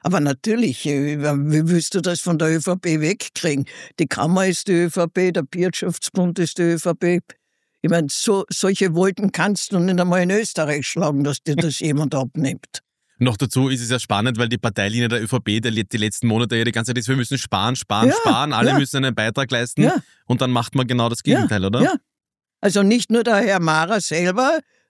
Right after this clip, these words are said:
Speaker 1: Niedriglohnabschluss, oder, sondern die Ö V P sparen, sparen, sparen und,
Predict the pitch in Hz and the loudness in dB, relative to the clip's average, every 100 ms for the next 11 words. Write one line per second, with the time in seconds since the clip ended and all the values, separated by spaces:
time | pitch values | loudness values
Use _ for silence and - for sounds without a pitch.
0 | - 196 185 196 170 180 175 180 180 180 | -2 2 2 2 0 0 0 2 2 0
1 | 160 185 175 175 147 180 233 226 254 - | 0 -2 0 0 0 0 0 0 -2 -6
2 | _ _ - 202 196 190 175 180 202 175 | _ _ -2 2 2 2 2 2 0 0
3 | 180 247 - 196 185 190 - 180 202 - | 0 0 -2 0 0 -2 -2 0 0 -2
4 | 160 139 202 254 - _ _ _ - 220 | -2 0 0 -2 -6 _ _ _ -2 0
5 | 208 | -2